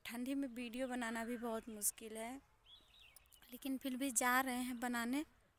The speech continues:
आप लोग प्यार दुलार दीजिएगा और वीडियो को देखिएगा। वीडियो डालने, देखिए कितना तेज़ कोहरा है, फिर भी जा रहे हैं वीडियो डालने। और वीडियो को देखिएगा, देखना ना भूलिएगा हमारे वीडियो को, क्योंकि कोहरा में मेहनत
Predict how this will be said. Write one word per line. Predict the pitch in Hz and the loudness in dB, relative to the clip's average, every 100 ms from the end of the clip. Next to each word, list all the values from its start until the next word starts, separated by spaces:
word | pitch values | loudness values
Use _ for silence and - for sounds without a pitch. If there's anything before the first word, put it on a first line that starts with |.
| _ | _
आप | - 208 | -14 -12
लोग | 226 220 - | -12 -14 -12
प्यार | 208 | -12
दुलार | 202 208 202 196 | -10 -10 -10 -10
दीजिएगा | 208 196 208 214 233 | -6 -4 -4 -6 -6
और | 220 196 | -6 -8
वीडियो | 196 190 196 190 | -10 -12 -12 -12
को | 202 | -14
देखिएगा। | 190 196 - 208 208 220 220 214 _ _ - _ _ _ _ _ - | -16 -18 -18 -18 -16 -16 -16 -20 _ _ -20 _ _ _ _ _ -12
वीडियो | 247 262 277 | -8 -4 2
डालने, | 254 247 254 | 2 2 0
देखिए | 226 220 269 | -2 -6 -8
कितना | - - 247 240 | -10 -10 -8 -6
तेज़ | 240 247 | -2 -2
कोहरा | - 233 226 247 | -2 -6 -6 -4
है, | 240 254 | -2 -4
फिर | - 226 208 | -6 -10 -10
भी | 233 | -10
जा | 226 214 | -6 -6
रहे | 220 226 | -6 -6
हैं | 240 | -4
वीडियो | 214 208 214 226 | -4 -4 -6 -4
डालने। | 214 208 214 254 302 - - - - _ _ 226 | -2 -2 -2 -6 -6 -12 -20 -20 -20 _ _ -20
और | 214 | -18
वीडियो | 202 208 214 240 | -14 -10 -6 -6
को | 233 | -6
देखिएगा, | 214 202 196 220 233 247 302 - | -10 -10 -10 -10 -8 -8 -10 -12
देखना | 196 196 233 226 | -14 -10 -8 -6
ना | 226 226 | -6 -6
भूलिएगा | 226 247 240 247 254 | -4 -4 -2 -4 -2
हमारे | 262 247 214 226 | -2 -2 -4 -6
वीडियो | 220 214 208 247 254 | -10 -12 -8 -6 -4
को, | 269 | -6
क्योंकि | 247 202 220 | -6 -10 -12
कोहरा | - 214 208 254 | -10 -8 -2 -2
में | 269 | 0
मेहनत | 262 226 220 226 | 0 -2 -4 -4